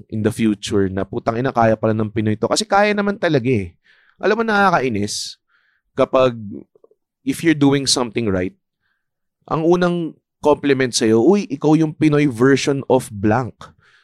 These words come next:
Diba? Or ating, "Ako, ikaw yung Pinoy version of Gabriel Iglesias." "Oh, ikaw yung Pinoy version of, of, of whoever fucking fat comedian na maisip nila." I know it's a compliment, fine, thank you.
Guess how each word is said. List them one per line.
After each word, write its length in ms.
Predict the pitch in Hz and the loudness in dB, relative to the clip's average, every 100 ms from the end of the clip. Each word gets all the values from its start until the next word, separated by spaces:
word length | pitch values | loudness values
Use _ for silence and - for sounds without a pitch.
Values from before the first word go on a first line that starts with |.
| _ | _
Diba? 240 | - 92 92 | -8 -4 -2
Or 160 | 98 | 0
ating, 160 | 98 107 | -2 -2
"Ako, 320 | 107 151 180 | -2 2 2
ikaw 240 | 143 139 143 | 2 2 0
yung 160 | 143 | 0
Pinoy 320 | 139 131 131 | -4 -4 -4
version 400 | 113 113 113 135 113 | -4 -4 -4 -8 -8
of 160 | 104 104 104 | -8 -6 -2
Gabriel 480 | 104 101 107 104 101 | -2 -2 0 0 0
Iglesias." 560 | 98 98 95 92 101 95 | -4 -4 -4 -4 -10 -6
"Oh, 240 | 139 147 | -2 -2
ikaw 240 | 120 120 113 | -2 0 0
yung 240 | 117 113 | 0 -4
Pinoy 320 | 120 113 110 | -4 0 0
version 480 | 95 104 101 104 101 | 2 2 0 -6 -4
of, 320 | 101 101 - _ - - _ - | -4 -4 -10 _ -20 -20 _ -4
of, 560 | 104 101 101 101 98 - | 2 4 4 2 -2 -6
of 160 | 107 - | -6 0
whoever 480 | 113 98 104 101 98 | 0 2 2 2 0
fucking 480 | - - 104 95 92 | 0 -4 -4 -6 -10
fat 320 | - 104 - - | -2 -2 -2 -6
comedian 400 | 98 98 95 98 | -4 -2 -2 -2
na 80 | |
maisip 400 | 95 92 92 98 | -2 -2 -4 -8
nila." 320 | - 92 90 90 _ _ _ _ _ _ _ - | -4 -4 -4 -8 _ _ _ _ _ _ _ -4
I 240 | 170 180 | 0 0
know 240 | 175 180 | 2 2
it's 160 | 175 - | 2 0
a 40 | |
compliment, 680 | - 123 120 120 117 123 - | 0 2 2 0 -2 -2 -6
fine, 320 | 123 107 120 | -6 -4 -6
thank 320 | 117 110 110 104 | -6 -6 -6 -8
you. 320 | 101 120 | -8 -10